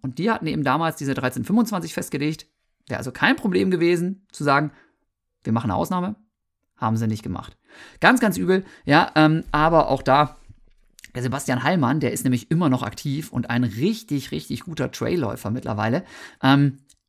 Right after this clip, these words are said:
ich hoffe, dass ich den demnächst auch nochmal hier im Podcast zu Gast habe. Besonders, weil dieses Thema Trail in den nächsten Wochen für mich nochmal richtig spannend wird. So, aber, ne, lange Rede, kurzer Sinn, fünftausend Meter, ne, auch so Paradedisziplin übrigens von der Sabrina Mockenhaupt, die ja schon zu Gast war,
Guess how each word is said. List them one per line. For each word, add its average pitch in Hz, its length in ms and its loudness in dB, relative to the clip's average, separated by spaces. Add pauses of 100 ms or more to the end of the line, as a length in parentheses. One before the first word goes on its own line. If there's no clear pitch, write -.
ich - 240 -4
hoffe, 269 240 2
dass 202 160 2
ich 175 200 -8
den 240 280 2
demnächst 180 480 -2
auch 165 220 0
nochmal 107 360 -2
hier 107 320 -4
im 113 120 -4
Podcast - 420 -6
zu 120 60 -6
Gast 120 240 -4
habe. 110 280 0 (800)
Besonders, 196 680 -4
weil 170 240 -4
dieses 170 320 -8
Thema 156 340 -2
Trail 123 500 0 (300)
in 117 140 0
den 117 160 2
nächsten 139 500 0
Wochen 127 320 -2
für 120 160 -4
mich 120 180 -4
nochmal 110 360 -2
richtig 120 420 -6
spannend 98 360 -6
wird. - 200 -20 (360)
So, - 220 2
aber, 131 420 0 (340)
ne, 240 160 8
lange 208 200 4
Rede, 202 140 6
kurzer 170 240 0
Sinn, 233 220 4
fünftausend 180 520 2
Meter, 190 300 4
ne, 160 260 4
auch 156 120 -2
so 143 140 -2
Paradedisziplin 143 800 -2
übrigens 139 360 0
von 131 220 -2
der 127 100 0
Sabrina 127 300 2
Mockenhaupt, 180 420 0
die 165 60 -2
ja 160 160 0
schon 151 160 -6
zu 151 100 -8
Gast 156 240 -4
war, 160 180 0